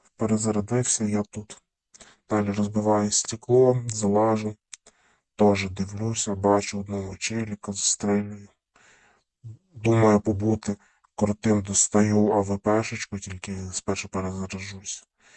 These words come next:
І він на мене вилітає. І я обісрався, як я чисто по случайності в нього попав. Якби я не попав, він мене би, ну, в нокаут відправив навсігда.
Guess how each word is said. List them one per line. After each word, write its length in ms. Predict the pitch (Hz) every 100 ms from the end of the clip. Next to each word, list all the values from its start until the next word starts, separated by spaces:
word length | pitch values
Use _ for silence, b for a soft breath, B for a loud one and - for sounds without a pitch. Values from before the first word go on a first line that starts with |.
| b b b
І 100 | 107
він 280 | 101 104 104
на 80 | 104
мене 300 | 104 104 101
вилітає. 720 | 98 98 98 - 90 90 90
І 100 | 98
я 80 | 107
обісрався, 880 | 107 98 104 - 107 107 107 -
як 320 | 98 98 92 104
я 80 |
чисто 360 | 101 104 - 101
по 100 | -
случайності 680 | - 98 - 98 98 - -
в 40 |
нього 240 | 95 95 92
попав. 420 | 95 92 90 90 B B B
Якби 300 | 110 101 110
я 80 | 117
не 100 | 123
попав, 420 | - - 120 120
він 140 | 110 104
мене 280 | 104 107
би, 220 | 101 101 101 _ _ - - _ _ _ b b b b b
ну, 180 | 110 110
в 260 | 107 101 104
нокаут 540 | - - 110 110 107
відправив 580 | - - 104 104 101 101
навсігда. 520 | 101 - 107 101 98